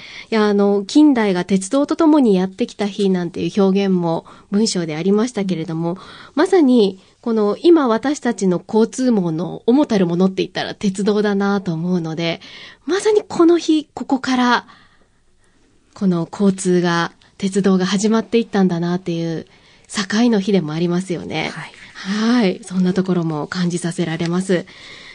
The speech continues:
Speaker 1: では、この後、この他の記事についても、川口さんにいろいろと伺っていきます。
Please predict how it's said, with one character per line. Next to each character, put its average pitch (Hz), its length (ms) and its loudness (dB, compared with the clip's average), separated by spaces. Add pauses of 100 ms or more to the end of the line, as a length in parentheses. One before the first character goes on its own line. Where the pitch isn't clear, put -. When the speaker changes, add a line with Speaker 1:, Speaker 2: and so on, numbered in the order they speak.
Speaker 1:
で 294 100 4
は、 277 120 0
こ 277 120 -2
の 269 80 2
後、 262 160 -2
こ 285 140 2
の 330 100 6
他 302 200 -2
の 254 80 0
記 320 120 2
事 302 120 0
に 269 120 -2
つ 254 100 -4
い 233 80 -2
て 208 120 0
も、 185 300 0
川 185 180 -2
口 180 180 -2
さ 165 140 -8
ん 165 60 -6
に 170 60 -2
い 185 40 0
ろ 214 140 2
い 220 40 -2
ろ 208 100 -2
と 190 160 -2
伺 180 240 -4
っ 165 60 -8
て - 140 -6
い 170 80 -4
き 185 120 -2
ま 185 220 0
す。 - 160 -20